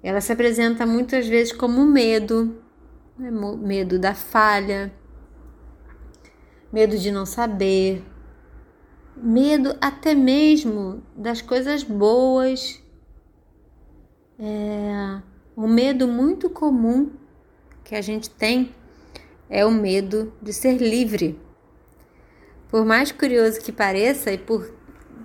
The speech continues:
e por mais que a gente anseie liberdade, a gente muitas vezes teme, teme a liberdade, porque liberdade é sinônimo de responsabilidade. O que que isso quer dizer,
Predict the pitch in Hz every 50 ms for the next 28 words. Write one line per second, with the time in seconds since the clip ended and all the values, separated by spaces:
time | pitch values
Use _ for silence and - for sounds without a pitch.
0 | - - - - 233 214 214 214 - - 226 220 240 269 269 - 269 240 254 247
1 | 233 - 269 262 254 262 - - - 233 214 226 277 302 302 285 254 247 220 196
2 | 196 208 202 185 185 175 170 185 196 196 220 247 277 262 226 196 196 185 - -
3 | - - - - - - - _ _ _ _ _ _ _ - - - 233 226 254
4 | 262 254 - 311 311 302 294 285 285 311 320 320 349 320 277 240 233 240 240 240
5 | 233 226 254 262 - - - - - 302 277 277 294 311 302 269 226 185 180 -
6 | - - _ _ _ _ _ _ _ _ _ _ _ _ _ _ - 262 262 277
7 | 294 311 311 302 285 254 220 214 202 208 202 208 196 185 185 180 180 196 196 196
8 | 196 220 240 247 - - - _ - - - - - - - - - _ - -
9 | 262 233 - - - 214 208 208 220 - - - - - - - - - - -
10 | - - - - - - 185 180 190 185 185 190 196 185 175 196 196 208 240 277
11 | 277 247 214 196 185 - - - - - - - - 202 180 - - 220 220 220
12 | 220 226 226 226 226 220 233 208 220 233 226 - - - 233 - - 247 233 220
13 | 220 254 277 240 208 190 190 196 196 - - - 285 277 - 294 - - - 277
14 | 262 233 226 208 190 190 202 185 180